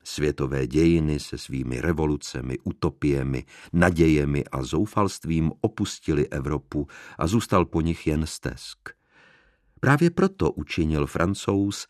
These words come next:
charitativní akce internacionálními. Nebyl k tomu veden, jako třeba Američané, křesťanskou láskou k bližnímu, ale steskem po ztracených dějinách, touhou přivolat je zpět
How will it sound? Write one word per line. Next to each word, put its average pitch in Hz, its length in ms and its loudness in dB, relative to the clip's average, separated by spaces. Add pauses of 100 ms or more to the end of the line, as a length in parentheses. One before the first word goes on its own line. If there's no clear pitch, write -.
(100)
charitativní 127 840 4
akce - 460 -2 (160)
internacionálními. 67 1500 -2 (460)
Nebyl 120 300 6
k - 80 -14
tomu 60 240 -6
veden, 67 380 0
jako 64 220 -6
třeba 60 300 -10
Američané, 67 760 -4
křesťanskou 67 680 -4
láskou 69 400 0
k 71 80 -6
bližnímu, 73 580 2 (600)
ale 85 200 2
steskem 156 640 0
po 123 140 -6
ztracených 139 680 0
dějinách, 98 840 -4 (520)
touhou 117 480 6
přivolat 120 600 -2
je 113 120 2
zpět - 600 -6